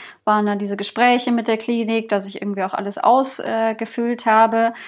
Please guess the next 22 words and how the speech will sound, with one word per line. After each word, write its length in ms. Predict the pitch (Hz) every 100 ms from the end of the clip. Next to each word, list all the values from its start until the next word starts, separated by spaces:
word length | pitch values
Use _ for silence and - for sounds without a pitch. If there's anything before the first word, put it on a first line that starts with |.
| - _
Und 120 | 208
ich 180 | 208 208
bin 140 | 240 240
dann 140 | 220
im 100 | 202
Endeffekt, 460 | 214 233 233 220 202
war 160 | 202
ich 100 | 214
dann 180 | - 208
im 180 | 208 196
Mai 420 | 190 202 220 220 _
in 140 | 214 202
der 100 | 208
Klinik. 380 | - 185 180
Zwischendrin 420 | - 254 247 220 214
hieß 180 | 220
es, 120 | 214 208
ich 120 | -
könnte 240 | 214 208
erst 220 | - 190
im 120 | 196 190
September. 720 | - - 240 277 294 302